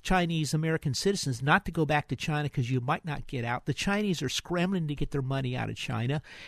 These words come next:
and they're kinda trapped. How is this gonna work out well for, for the Chinese economy? And I think the answer is not good. I think that is a bigger story than anybody really understands on Wall Street. And so for two thousand nineteen, China is not gonna recover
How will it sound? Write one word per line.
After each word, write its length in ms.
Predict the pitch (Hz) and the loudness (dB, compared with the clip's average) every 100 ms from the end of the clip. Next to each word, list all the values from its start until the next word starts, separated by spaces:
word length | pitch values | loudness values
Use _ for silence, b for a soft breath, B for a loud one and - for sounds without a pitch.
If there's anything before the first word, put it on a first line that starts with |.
| B | B
and 120 | 220 | 2
they're 80 | 220 | 2
kinda 280 | - 226 220 | 2 -2 -2
trapped. 460 | - 220 254 - B B | 0 0 0 -2 B B
How 240 | - 269 359 | 6 6 6
is 100 | - | 4
this 140 | 220 | 0
gonna 180 | - 214 | 0 0
work 300 | 180 190 185 | 2 0 2
out 180 | 175 165 | -2 0
well 260 | 170 185 | 2 2
for, 200 | 160 160 | 2 -2
for 200 | 147 175 | -4 -4
the 100 | 156 | -4
Chinese 480 | - 185 165 165 151 | -2 -2 -2 -2 -4
economy? 400 | 165 - 277 151 | -4 -4 -2 -2
And 80 | 131 | -4
I 60 | 147 | -2
think 180 | 254 | -2
the 160 | 156 139 | -2 -2
answer 280 | 214 - 143 | -4 -4 -6
is 120 | - | -2
not 260 | 135 147 - | 0 -2 0
good. 220 | 214 139 B B | -2 -2 B B
I 80 | 165 | 0
think 200 | 226 214 | 2 0
that 140 | 196 | 0
is 120 | 180 156 | -2 -4
a 120 | 139 - - | -8 -6 0
bigger 280 | 185 269 | 2 2
story 580 | 254 - 175 165 151 151 | -4 -6 -6 -2 -2 -4
than 160 | - 131 | -4 -2
anybody 500 | 156 190 180 170 156 | 0 0 0 0 0
really 340 | 139 175 180 160 | 0 2 2 2
understands 720 | 151 147 - 160 147 131 - - | 0 -2 -2 -2 0 -2 -4 0
on 180 | 151 | 2
Wall 180 | 156 202 | 2 2
Street. 300 | - - 98 B B B | 0 -4 -6 B B B
And 180 | 185 165 | -4 -2
so 260 | - 180 151 | 2 0 0
for 160 | 151 | -2
two 200 | - 240 | 2 2
thousand 400 | 247 214 185 160 | 2 2 2 0
nineteen, 520 | 160 165 - 220 165 - | -2 -4 -4 -4 -4 -6
China 360 | - 226 277 - | -4 -4 -2 -4
is 160 | 143 | -4
not 180 | 180 185 | -2 -2
gonna 160 | 165 143 | -2 -2
recover 540 | 139 - 175 143 139 | -4 0 0 0 -4